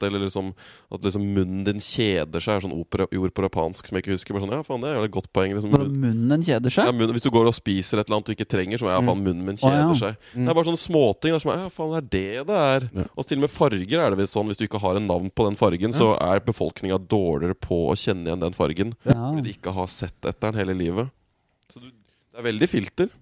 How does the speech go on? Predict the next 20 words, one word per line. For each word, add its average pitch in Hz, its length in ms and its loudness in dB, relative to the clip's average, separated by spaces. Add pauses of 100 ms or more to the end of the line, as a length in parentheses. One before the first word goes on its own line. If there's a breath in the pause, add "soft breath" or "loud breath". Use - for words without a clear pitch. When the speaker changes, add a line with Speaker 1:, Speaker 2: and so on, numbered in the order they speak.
Speaker 3:
Mm. 117 380 -2 (640)
Speaker 1:
og 120 80 2
veldig 113 240 0
hvordan 107 220 -2
du 113 80 -2
klarer 98 180 0
å 90 100 2
uttrykke 92 300 -2
deg. 131 160 0 (240)
Speaker 3:
Mm. 120 320 -6 (160)
Speaker 1:
Så - 80 -16
jeg 127 80 -2
synes 117 140 -2
det 131 100 0
er 113 80 0
ganske 113 160 -8
fascinerende 107 480 0
sånn, 98 320 0
eh, 98 240 2 (320)
identitetsstudie 95 1200 -2